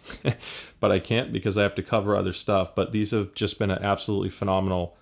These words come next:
uh, headphone. And I, if you have the ability to listen to 'em, great. And if you don't, and you're just trying to take a flyer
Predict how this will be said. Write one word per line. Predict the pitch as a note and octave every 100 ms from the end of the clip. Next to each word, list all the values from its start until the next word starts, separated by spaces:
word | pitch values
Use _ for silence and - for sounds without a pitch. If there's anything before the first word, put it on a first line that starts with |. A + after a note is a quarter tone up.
| _ _ _
uh, | - F#2 F2
headphone. | F#2 G2 - F#2 F2 F2+ -
And | F#2+ F2 E2+ E2+ -
I, | F2+ F2 F2
if | G2+ -
you | F#2+
have | A2 A2
the | A2
ability | G2 G2 G2
to | F#2 G2+
listen | F#2+ - F#2
to | G2+
'em, | F#2
great. | F2 F#2 F#2 F2
And | F#2+
if | F2 -
you |
don't, | F2 G2 G2 G#2
and | G2
you're | F2+ F2+
just | F#2+
trying | - G2+
to | F#2
take | - G2+
a | F2+
flyer | - F#2 F#2 F#2 F2